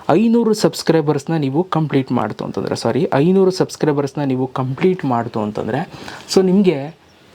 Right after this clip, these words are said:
ಕೆಲವೊಂದಷ್ಟು, ಆ, ಮಾನಿಟೈಸೇಷನಲ್ಲಿರುವಂಥ ಒಂದಷ್ಟು ಫೀಚರ್ಸ್‌ಗಳು ಸಿಗುತ್ತೆ. So ಬನ್ನಿ ಇವಾಗ ಆಫ್ ಮಾನಿಟೈಸೇಷನ್ ರೂಲ್ಸ್ ಏನಿದೆ ಅನ್ನೋದನ್ನ ನಾನು ನಿಮಗೆ ತೋರಿಸ್ತೀನಿ.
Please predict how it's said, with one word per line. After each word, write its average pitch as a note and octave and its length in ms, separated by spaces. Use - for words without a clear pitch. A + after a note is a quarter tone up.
ಕೆಲವೊಂದಷ್ಟು, F3 920
ಆ, B2+ 240
ಮಾನಿಟೈಸೇಷನಲ್ಲಿರುವಂಥ C#3+ 1120
ಒಂದಷ್ಟು D3+ 360
ಫೀಚರ್ಸ್‌ಗಳು C3+ 540
ಸಿಗುತ್ತೆ. F#2 320
So E3 140
ಬನ್ನಿ F3+ 220
ಇವಾಗ D#3 220
ಆಫ್ E3 300
ಮಾನಿಟೈಸೇಷನ್ D#3 720
ರೂಲ್ಸ್ C3 300
ಏನಿದೆ B2 240
ಅನ್ನೋದನ್ನ A#2 260
ನಾನು A#2+ 260
ನಿಮಗೆ A#2 260
ತೋರಿಸ್ತೀನಿ. - 600